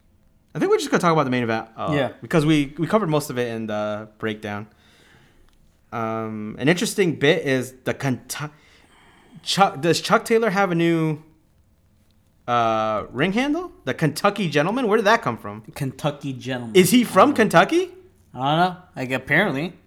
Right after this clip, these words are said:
Speaker 1: The only Kentucky, the
Speaker 2: <laughs>
Speaker 1: only Kentucky guy in the biz that I know is my boy Ricochet.
Speaker 2: He's a, he's from Kentucky?
Speaker 1: Yeah.
Speaker 2: Oh,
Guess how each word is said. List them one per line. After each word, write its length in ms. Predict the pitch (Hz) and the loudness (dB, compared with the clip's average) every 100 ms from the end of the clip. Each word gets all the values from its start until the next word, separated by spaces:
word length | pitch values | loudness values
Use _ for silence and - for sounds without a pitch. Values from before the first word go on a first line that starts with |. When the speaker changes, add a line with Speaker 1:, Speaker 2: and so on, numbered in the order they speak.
| _ | _
Speaker 1:
The 120 | 185 | 6
only 160 | 294 302 | 6 6
Kentucky, 500 | 277 262 269 - 214 | 8 10 8 8 8
the 60 | 240 | 10
Speaker 2:
<laughs> 40 | |
Speaker 1:
only 120 | 302 | 8
Kentucky 420 | - 226 254 254 247 | 6 4 4 2 2
guy 180 | 240 240 | 2 4
in 80 | |
the 80 | 214 | 2
biz 300 | 160 202 226 | 4 4 4
that 100 | 175 | 6
I 140 | 190 240 | 6 4
know 240 | 180 180 | 2 0
is 80 | 180 | 2
my 120 | 190 | 2
boy 220 | 180 196 | 4 4
Ricochet. 580 | 180 294 285 - 113 107 - _ _ _ _ _ _ _ _ _ _ _ _ | 6 4 2 0 -2 -2 -12 _ _ _ _ _ _ _ _ _ _ _ _
Speaker 2:
He's 140 | 175 175 | 2 4
a, 180 | 151 147 127 135 | 2 -2 -12 -8
he's 160 | 151 160 | -6 -4
from 140 | 180 | -4
Kentucky? 460 | 147 160 160 269 - _ _ | -4 -2 -4 -6 -14 _ _
Speaker 1:
Yeah. 180 | - 403 403 - | -4 -2 -4 -6
Speaker 2:
Oh, 240 | 190 127 | -6 -6